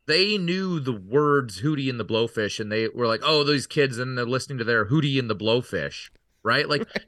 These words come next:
Speaker 1: that was, like, a thing that was said in the nineties. It was like Hootie and the Blowfish,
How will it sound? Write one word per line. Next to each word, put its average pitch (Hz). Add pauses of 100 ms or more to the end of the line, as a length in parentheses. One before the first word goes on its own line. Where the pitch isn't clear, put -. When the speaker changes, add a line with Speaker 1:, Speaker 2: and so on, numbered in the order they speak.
Speaker 1:
that 180 (100)
was, -
like, 208
a 180
thing 190
that 170
was 139
said 156
in 139
the 127
nineties. 123 (220)
It 160
was 175
like - (280)
Hootie 226
and 226
the 202
Blowfish, 170